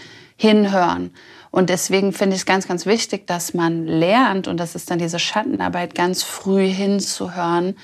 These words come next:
ähm, welche Signale sendet jetzt gerade unser Körper, unser Geist uns, da ist eine Disbalance oder da ist was leer, was eigentlich voll sein sollte oder mal voll war.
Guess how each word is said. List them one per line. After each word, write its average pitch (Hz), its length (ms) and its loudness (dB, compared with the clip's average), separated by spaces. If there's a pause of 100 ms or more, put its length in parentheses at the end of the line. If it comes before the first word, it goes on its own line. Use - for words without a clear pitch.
(480)
ähm, 175 460 2
welche 185 300 2
Signale 175 800 0 (420)
sendet 185 640 2
jetzt - 240 -4
gerade 185 480 0
unser 165 300 0
Körper, 196 360 0
unser 170 220 -2
Geist 175 500 -2
uns, 240 360 0 (480)
da 185 100 4
ist 185 160 0
eine 175 80 -2
Disbalance 175 720 -4
oder 175 180 0
da 175 100 2
ist - 260 -2
was 175 320 -4
leer, 180 540 4
was 175 180 -4
eigentlich 175 420 0
voll 175 260 0
sein 165 180 2
sollte 190 260 0
oder 180 140 -2
mal 165 160 2
voll 170 340 0
war. 160 240 -2